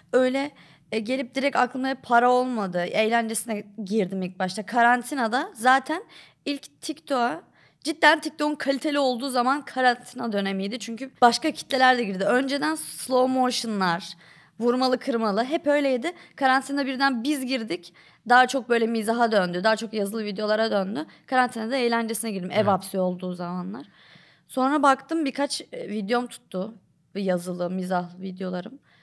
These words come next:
Speaker 1: Sonra devam ettirdim. Düzene bindirdim falan derken ilk başta annemler falan çok inanmadı hani. "Boş ver,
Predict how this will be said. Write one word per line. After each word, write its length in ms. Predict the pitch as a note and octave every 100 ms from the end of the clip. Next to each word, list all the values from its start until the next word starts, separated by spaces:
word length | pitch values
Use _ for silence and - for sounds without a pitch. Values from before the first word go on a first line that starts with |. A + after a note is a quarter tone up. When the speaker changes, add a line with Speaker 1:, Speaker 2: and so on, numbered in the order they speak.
| _
Speaker 1:
Sonra 240 | - A#3+ A#3
devam 300 | A3 A#3 A3
ettirdim. 400 | F#3 F3+ A#3 G#3
Düzene 360 | G3+ A3 A3
bindirdim 420 | G3 F#3 F#3 F#3
falan 380 | G3 G#3+ G#3 G3+
derken 440 | G#3+ A3 A3 C4 E4+ _ _ _ -
ilk 180 | A#3+ B3
başta 280 | C4 C4
annemler 460 | D4+ C4+ C#4 C#4 C#4+
falan 260 | D4 D4+ D4+
çok 220 | D4 C#4
inanmadı 460 | C4+ C4+ A#3 F3+
hani. 340 | F3 E3+ E3+ E3+ _ _ _ _ - _
"Boş 240 | - G#3 -
ver, 140 | -